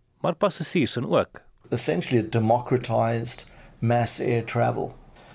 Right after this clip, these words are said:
Speaker 2: It brought down the unit costs for travel to the point where you could have affordable overseas holidays, if you like, as opposed to just going to your local seaside resort. You could now afford to travel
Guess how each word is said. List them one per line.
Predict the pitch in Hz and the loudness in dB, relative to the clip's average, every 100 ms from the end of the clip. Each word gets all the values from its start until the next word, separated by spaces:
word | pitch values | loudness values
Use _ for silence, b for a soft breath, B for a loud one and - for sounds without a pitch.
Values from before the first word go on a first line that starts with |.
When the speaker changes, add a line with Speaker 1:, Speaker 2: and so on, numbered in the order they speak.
| B B | B B
Speaker 2:
It | 127 110 | 0 2
brought | 131 160 165 | 2 2 2
down | 139 139 131 | 4 4 4
the | 120 107 117 147 | 4 2 2 2
unit | 143 127 | 2 0
costs | - 117 110 - - - | -2 0 2 -2 -2 -2
for | - 131 123 | 0 -2 0
travel | - 120 117 113 104 - B B B | 2 4 4 0 -4 -14 B B B
to | - 151 | 0 2
the | 139 | 0
point | - 147 139 117 | 2 2 2 4
where | 117 117 117 | 6 6 4
you | 107 107 | 2 0
could | - 117 | 0 2
have | 110 127 127 117 - - _ - 127 | 4 6 6 4 0 -10 _ -4 0
affordable | 120 156 160 143 123 123 113 101 - b b - | 2 4 4 4 6 4 4 0 -10 b b 2
overseas | 139 151 135 127 - 156 147 123 107 | 6 6 6 4 4 4 6 4 4
holidays, | - 143 139 131 113 104 123 120 | 2 4 4 6 4 4 0 -2
if | 135 - | -2 0
you | 113 | 0
like, | 113 110 113 | 2 0 0
as | 117 | 0
opposed | 117 120 120 113 | 0 2 2 2
to | 110 | -2
just | 120 120 | -2 0
going | 123 117 113 | 0 0 0
to | 120 | 0
your | 117 | 0
local | 113 113 113 | 2 0 -2
seaside | 113 123 117 - 117 117 107 | -2 -2 0 2 2 0 0
resort. | 110 113 127 117 - - B B B B | 0 4 2 2 -4 -8 B B B B
You | 131 | 2
could | 127 127 | 2 2
now | 120 113 110 | 4 4 2
afford | - 123 110 | 0 -2 -2
to | - - | -4 -6
travel | - 139 127 123 113 110 | 0 4 4 4 0 -2